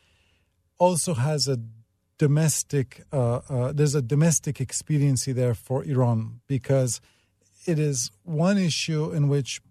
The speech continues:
both Persian secular nationalists who hate the Islamic Republic and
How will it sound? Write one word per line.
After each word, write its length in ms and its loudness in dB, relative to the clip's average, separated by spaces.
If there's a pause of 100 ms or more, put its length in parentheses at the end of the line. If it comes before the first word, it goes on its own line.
both 300 0 (200)
Persian 720 -2
secular 540 0
nationalists 720 0
who 480 -2
hate 260 2
the 80 -2
Islamic 480 0
Republic 580 0
and 420 0